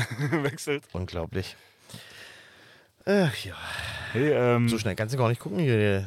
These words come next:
Speaker 2: Transfergeschichten abgehen.
Speaker 1: <laughs> Ja. Also, Finsterwalde nur ein Meter verwandelt, ähm, neunmal zwei Minuten bekommen.
Speaker 2: Ja, das ist ein bisschen viel.
Speaker 1: Äh,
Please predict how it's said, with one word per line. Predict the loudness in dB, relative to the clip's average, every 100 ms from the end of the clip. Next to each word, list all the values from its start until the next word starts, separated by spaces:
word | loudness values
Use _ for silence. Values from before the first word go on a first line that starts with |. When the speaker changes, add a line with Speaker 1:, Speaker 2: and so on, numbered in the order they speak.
| -6
Speaker 2:
Transfergeschichten | -6 -4 0 0 0 -4 -6
abgehen. | -6 -2 0 2 2
Speaker 1:
<laughs> |
Ja. | 4 2 2 2 0 0 -4 -4 -8 -6 -10 -12 -20 -6
Also, | 0 2 2 -2 _ _
Finsterwalde | -6 -2 2 2 2
nur | 0 2
ein | 0 0
Meter | 0 2 0
verwandelt, | 0 2 2 0 -2 -4
ähm, | -2 -2 -2 -6 _ _ _ _ _ -20 -16 -16 -10
neunmal | -2 2 2 2 2 0 -2
zwei | -2 2
Minuten | 4 2 0 -4 -8 _ _ _ _ _ _ _ _ _ _ -12
bekommen. | -2 0 0 -4 _ _ _ _ _ _ _ _ _ _ 0
Speaker 2:
Ja, | 2
das | 2 0
ist |
ein | -2
bisschen | -2 -2
viel. | -2 -2 -4 -12 -4
Speaker 1:
Äh, | -2 0 0 0